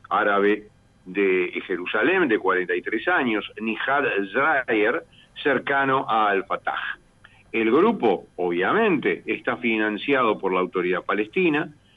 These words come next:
contribuciones de residentes árabes locales y fondos enviados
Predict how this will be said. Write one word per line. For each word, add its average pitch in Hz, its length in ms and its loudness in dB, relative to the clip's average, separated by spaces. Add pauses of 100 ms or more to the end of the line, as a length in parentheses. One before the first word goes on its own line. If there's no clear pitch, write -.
(120)
contribuciones 123 800 2
de 104 80 2
residentes 92 640 -4
árabes 87 320 0
locales 120 600 0 (360)
y 180 80 -4
fondos 175 500 2
enviados 120 600 4